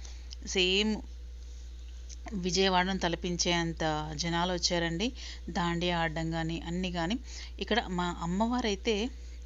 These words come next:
ఎక్సలెంట్ అండి. అమ్మవారి అవతారం మహిషాసుర మర్దిని రూపంలో, ఇక చూసారు అమ్మవారికి నాలుక బయట పెట్టి రెండు ఇట్లా కో-, బయ-, బయటకు కోర్లు అంటాం కదా పళ్ళలాగా పెట్టి అమ్మకు అది మొత్తం వెనుక మొత్తం జుట్టు అండి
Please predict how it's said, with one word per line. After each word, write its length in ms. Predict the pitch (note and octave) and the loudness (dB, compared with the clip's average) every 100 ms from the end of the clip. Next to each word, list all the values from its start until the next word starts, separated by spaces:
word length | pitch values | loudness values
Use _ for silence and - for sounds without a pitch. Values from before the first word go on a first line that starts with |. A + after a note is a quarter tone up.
| - | -10
ఎక్సలెంట్ 560 | - - B3 A3+ G#3+ | -6 0 4 4 4
అండి. 260 | F#3+ F3 E3+ - - - - - | 2 0 -4 -6 -10 -10 -10 -4
అమ్మవారి 540 | F3+ G3+ G#3 G#3+ A3+ G3+ | 0 0 2 2 2 0
అవతారం 480 | F3+ F#3 G3 G#3 | 0 0 0 2
మహిషాసుర 600 | F3 - F#3+ G3+ G3 - F#3+ | -2 -2 0 2 2 0 0
మర్దిని 480 | F3 E3 F3 F#3+ | 0 0 0 0
రూపంలో, 500 | F#3 F3 F3 F3 A3+ | 0 0 -2 0 0
ఇక 200 | G#3+ E3+ | 0 0
చూసారు 240 | F#3 F3+ F3 | -2 0 0
అమ్మవారికి 580 | E3+ F3+ F#3 F3+ A3+ C#4 - - - - - | 0 0 0 0 -2 -4 -6 -10 -8 -8 -2
నాలుక 340 | F3+ F3+ F3+ | 0 0 0
బయట 320 | F3+ E3+ F3 | 2 2 2
పెట్టి 420 | F3 E3+ - F3 E3+ | 0 0 2 2 4
రెండు 240 | E3 E3 | 2 0
ఇట్లా 220 | E3 E3+ | -2 -2
కో-, 600 | E3 F3 - F#3 F3+ F3+ - - - - - | -4 -6 -4 2 2 2 -2 -10 -10 -10 -8
బయ-, 320 | D#3+ - F3+ E3+ | -8 0 2 4
బయటకు 400 | F3 F3 F3+ F3 | 2 0 2 0
కోర్లు 420 | - F#3 F#3 F#3 | 4 4 4 2
అంటాం 260 | F3 E3 | 0 0
కదా 160 | E3 F#3+ | 0 0
పళ్ళలాగా 560 | A3 F#3 E3 F3 E3+ E3 | 0 0 2 2 2 0
పెట్టి 380 | E3 - E3 - - - - F#3+ | -2 -2 -4 -4 -10 -12 -8 -4
అమ్మకు 360 | E3+ F3+ F3+ | 0 0 0
అది 80 | F3+ | 0
మొత్తం 380 | E3+ E3+ - F3+ | 0 -2 -2 -2
వెనుక 220 | E3+ E3+ | -2 -2
మొత్తం 400 | E3+ E3+ - G3 | -4 -2 0 0
జుట్టు 300 | F3+ E3+ - | 0 -2 2
అండి 340 | F3 E3 G3+ | 2 2 -2